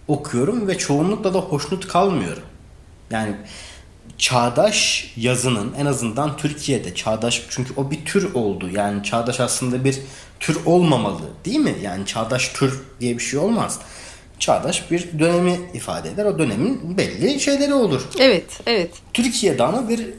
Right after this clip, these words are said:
Speaker 1: tırnak içerisinde çağdaş edebiyat yazım türü oldu. Ben bunların dediğim gibi çok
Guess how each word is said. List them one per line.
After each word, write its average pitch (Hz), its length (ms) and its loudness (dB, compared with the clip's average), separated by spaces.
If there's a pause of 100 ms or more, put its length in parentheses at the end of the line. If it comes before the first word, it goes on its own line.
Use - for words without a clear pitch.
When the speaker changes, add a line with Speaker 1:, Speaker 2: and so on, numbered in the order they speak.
(120)
Speaker 1:
tırnak 208 280 2
içerisinde 120 340 -2
çağdaş - 580 0
edebiyat 247 800 0 (360)
yazım 202 400 2 (240)
türü 113 400 0 (160)
oldu. 117 560 -2 (680)
Ben 180 280 4
bunların 185 360 2
dediğim 208 280 0
gibi 165 520 -2
çok - 520 -2